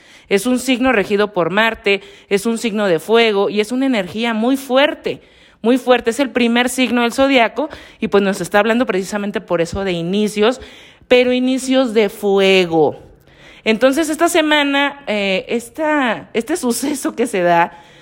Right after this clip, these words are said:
pues, no va a ser algo tranquilito,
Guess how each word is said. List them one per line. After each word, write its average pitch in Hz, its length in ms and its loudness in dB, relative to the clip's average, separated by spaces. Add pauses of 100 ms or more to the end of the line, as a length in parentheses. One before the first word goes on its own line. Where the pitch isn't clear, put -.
(280)
pues, 254 200 2
no 269 260 4
va 320 120 4
a 330 40 0
ser 320 180 -2
algo 311 380 0
tranquilito, 254 1000 0